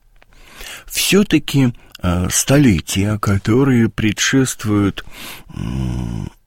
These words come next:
евангельским событиям, лет восемьсот приблизительно, были, э,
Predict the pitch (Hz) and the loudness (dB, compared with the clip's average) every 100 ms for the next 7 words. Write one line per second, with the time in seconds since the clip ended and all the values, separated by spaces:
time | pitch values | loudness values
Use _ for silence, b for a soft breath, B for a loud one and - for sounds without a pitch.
0 | _ _ _ _ _ _ _ _ - 82 | _ _ _ _ _ _ _ _ -4 2
1 | 113 107 92 - 90 - 104 85 73 - | 2 2 0 -2 -4 0 0 0 -4 -4
2 | 82 82 B B B - 98 - 110 - | -4 -4 B B B -2 -2 0 -2 2
3 | 220 190 - - - - 78 85 107 92 | 0 0 -4 -8 -6 -4 -4 0 0 0
4 | 64 58 - - 60 50 B B B B | -4 -8 -10 -8 -10 -12 B B B B
5 | B 87 113 127 139 151 147 B B _ | B 4 6 6 6 6 4 B B _
6 | 98 90 90 | 0 2 2